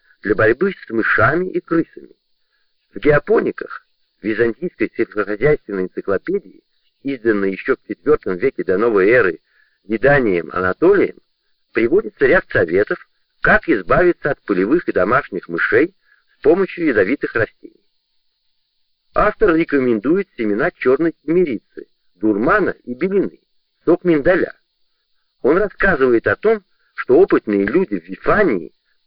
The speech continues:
затыкали мышиные норки листьями олеандра. Торопясь вылезти из норок,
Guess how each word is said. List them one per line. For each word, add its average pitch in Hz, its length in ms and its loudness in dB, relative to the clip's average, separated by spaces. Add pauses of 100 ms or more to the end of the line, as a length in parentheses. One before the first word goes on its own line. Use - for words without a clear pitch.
(140)
затыкали 175 460 2
мышиные 120 520 2
норки 185 360 -2
листьями 165 680 -2
олеандра. 156 640 0 (840)
Торопясь 117 440 0
вылезти - 460 -4
из - 160 -20
норок, 113 420 -2